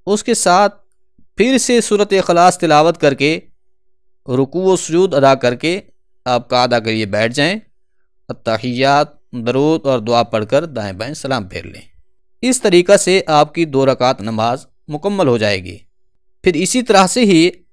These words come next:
आप दो दो रकात करके आठ रकात ये नमाज अदा करेंगे। अब ये समझें कि इस नमाज की नीयत कैसे करनी है। तो याद रखें, नीयत जो है वो आपके दिल का पुख्ता इरादा है। ज़ुबान से नीयत के अल्फाज अदा करके नीयत करना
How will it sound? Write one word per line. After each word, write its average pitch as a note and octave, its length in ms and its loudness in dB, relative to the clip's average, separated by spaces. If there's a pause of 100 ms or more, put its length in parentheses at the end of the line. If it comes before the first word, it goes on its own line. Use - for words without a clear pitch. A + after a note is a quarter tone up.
आप D#3+ 220 6
दो D#3 260 0
दो F3+ 160 0
रकात D3+ 380 0
करके C3+ 400 -2 (120)
आठ C3 360 -2
रकात A2+ 400 -4
ये A#2 140 -6
नमाज A2 300 -4
अदा F#2+ 220 -8
करेंगे। E2 460 -14 (520)
अब G#3+ 160 2
ये C4 160 2
समझें G#3 420 0
कि G3 100 0
इस G3 140 2
नमाज E3 340 2
की F#3 100 -4
नीयत D3 280 2
कैसे B2+ 300 -2
करनी G2 260 -8
है। F2+ 140 -14 (920)
तो E3 40 -6
याद F3+ 260 6
रखें, A#2+ 420 -2 (840)
नीयत D#3 320 2
जो F3+ 140 0
है A#2+ 440 0
वो C3 180 0
आपके D3 440 0
दिल C3 180 -2
का C#3+ 160 2
पुख्ता B2+ 320 -4
इरादा A2 440 0
है। C3+ 380 -2 (640)
ज़ुबान B2 560 -2
से E3+ 140 -4
नीयत D3+ 320 -2
के C3+ 100 -4
अल्फाज B2+ 580 0
अदा B2+ 220 0
करके A#2+ 300 -6
नीयत A2 280 -4
करना A#2+ 400 -6